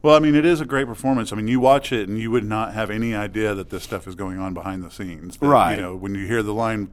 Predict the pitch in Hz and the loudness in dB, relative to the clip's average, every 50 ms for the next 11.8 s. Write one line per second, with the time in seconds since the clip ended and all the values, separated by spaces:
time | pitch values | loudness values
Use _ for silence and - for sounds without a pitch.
0 | - - 120 113 117 110 - 101 92 123 131 123 107 104 104 107 117 113 110 113 | -10 -4 -2 0 0 0 -2 -2 0 0 0 0 0 -4 -4 -4 -6 -6 -4 -4
1 | 110 110 107 - 127 123 120 - 110 110 107 117 156 - - - - 101 - - | -4 -4 -4 -4 -4 -4 -4 -2 -2 -2 2 2 2 2 0 -2 -6 -6 -6 -6
2 | - 104 92 - - 95 98 95 95 95 92 92 - 104 110 127 165 190 160 151 | -6 -8 -8 -6 -8 -8 -8 -8 -8 -8 -8 -10 -8 -6 -6 -4 -2 2 4 6
3 | 160 208 262 311 240 202 139 123 117 117 123 131 131 127 131 - - - 139 - | 6 8 8 6 6 4 4 2 2 2 0 0 -2 -4 -8 -10 -10 -10 -10 -8
4 | - 147 - - 156 131 147 156 156 156 - - - - - - - 131 131 123 | -10 -10 -8 -10 -8 -6 -6 -6 -6 -6 -8 -14 -20 -20 -20 -20 -10 -6 -2 -2
5 | 127 143 156 160 139 120 - - 127 123 117 107 - 110 110 120 127 - - - | 0 0 0 0 -2 -2 -4 -6 -8 -8 -8 -6 -4 -2 -2 -2 -2 -4 -8 -8
6 | - 120 110 110 113 120 123 127 127 127 123 113 123 123 127 123 120 - 120 113 | -6 -4 -2 -2 -2 -2 -2 -2 -2 0 0 -2 -2 -2 -2 -2 -4 -4 -4 -2
7 | 117 120 120 - - 113 - - - 107 110 - - - - 110 110 110 107 101 | -2 -2 -2 -2 -6 -10 -12 -8 -6 -6 -6 -6 -8 -6 -4 -4 -4 -4 -4 -6
8 | 98 104 107 107 110 113 113 120 - - - - - 196 190 208 208 208 247 320 | -6 -6 -6 -6 -8 -8 -10 -10 -14 -18 -20 -6 -2 0 2 2 2 2 4 4
9 | 339 311 339 311 - - 151 120 113 113 113 131 139 - - - - - - - | 4 4 4 2 0 0 0 0 0 0 0 -2 -6 -8 -14 -20 -20 -20 -20 -20
10 | - - - 185 185 175 160 151 156 170 170 170 170 165 165 160 - 120 127 127 | -20 -6 -2 0 2 2 4 4 4 4 2 2 2 0 -2 -2 0 0 2 2
11 | 123 123 123 120 113 117 131 135 131 127 127 127 123 123 127 | 2 2 0 0 0 0 0 2 2 2 2 2 2 0 0